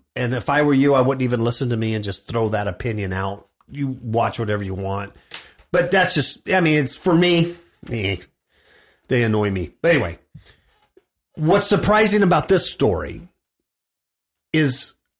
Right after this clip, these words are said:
um, this is from the Hollywood Reporter. It says more faith-based films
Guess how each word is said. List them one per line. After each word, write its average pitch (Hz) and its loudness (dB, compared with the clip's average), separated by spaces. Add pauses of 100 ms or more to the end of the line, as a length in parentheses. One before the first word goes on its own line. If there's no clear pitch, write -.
um, 113 0 (380)
this 147 -4
is 156 -4
from 156 -2
the 135 -2
Hollywood 131 0
Reporter. 92 -8 (160)
It 143 -6
says 131 -2
more 151 2
faith-based 156 -2
films 170 0